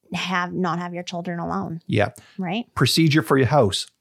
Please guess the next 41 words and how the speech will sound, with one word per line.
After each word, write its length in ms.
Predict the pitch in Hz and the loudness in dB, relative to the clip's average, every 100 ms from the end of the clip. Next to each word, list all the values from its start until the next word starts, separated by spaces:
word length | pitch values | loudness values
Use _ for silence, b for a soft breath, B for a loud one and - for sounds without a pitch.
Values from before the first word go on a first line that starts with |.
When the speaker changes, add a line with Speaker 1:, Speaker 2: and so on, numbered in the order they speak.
| _ | _
Speaker 2:
Lock 300 | 104 139 - | 2 2 4
your 80 | 175 | 2
doors, 360 | 139 120 120 | 4 2 2
hide 280 | - - 139 | 0 2 2
your 80 | 143 | 2
kids, 320 | - 120 113 | 0 0 0
hide 240 | - 107 101 | 0 0 2
your 120 | 104 | 0
wife. 360 | 98 92 85 - | 0 0 -6 -2
There 120 | 113 | 0
you 120 | 120 | 0
go. 260 | 110 98 90 | 0 -2 -2
We 140 | - 104 | -6 -4
Speaker 1:
Yeah. 60 | |
Speaker 2:
started 260 | - 117 117 | 2 2 2
your 100 | 120 | -2
procedure 420 | 117 107 101 117 | -4 -4 -4 -6
for 180 | - 92 | -8 -8
you. 80 | 85 _ | -8 _
Print 200 | 151 226 | 2 4
Speaker 1:
And 100 | - | 6
Speaker 2:
it 20 | |
Speaker 1:
I 40 | |
Speaker 2:
out, 100 | 143 | 4
Speaker 1:
mean, 100 | - - _ | 2 -10 _
Speaker 2:
post 300 | - 113 - | 0 0 -2
it. 160 | - _ _ | -8 _ _
Speaker 1:
we're 280 | 254 277 349 | 2 4 4
just 280 | - 453 440 | 4 2 4
saying 260 | 427 403 381 | 0 0 2
facts 400 | 202 208 214 - | 4 4 0 -2
here. 320 | 254 240 240 | 2 2 2
We're 180 | 233 226 | 0 0
trying 320 | 220 247 254 | 2 2 4
not 160 | 269 240 | 0 0
to 100 | 233 | 0
judge 360 | 185 196 196 | 2 2 2
or 80 | 196 | -2
not 260 | 190 196 - | -2 -2 -2
judging 520 | 214 180 165 165 175 | 2 2 2 -4 -4
'cause, 300 | 196 208 196 | -2 -2 -4